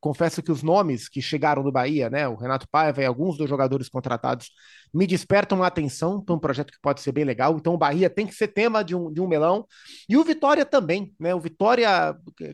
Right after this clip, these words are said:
o que é que, o que é que está acontecendo com o Vitória? Qual é a realidade do Vitória?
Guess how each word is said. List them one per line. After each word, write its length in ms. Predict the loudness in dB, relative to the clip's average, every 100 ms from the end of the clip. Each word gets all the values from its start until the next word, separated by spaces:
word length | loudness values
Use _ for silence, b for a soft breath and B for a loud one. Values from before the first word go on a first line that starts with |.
| -16
o 80 | -2
que 80 |
é 60 | -2
que, 180 | -2 -10
o 60 |
que 100 | -2
é 40 | -2
que 60 | -2
está 200 | -4 -4
acontecendo 720 | -2 -4 -2 -4 -2 -4 -4
com 120 | -6
o 60 | -6
Vitória? 360 | -2 2 2
Qual 160 | 2 0
é 40 |
a 60 | 0
realidade 640 | -2 -2 -2 0 2 2
do 120 | -2 -4
Vitória? 480 | -4 0 2 2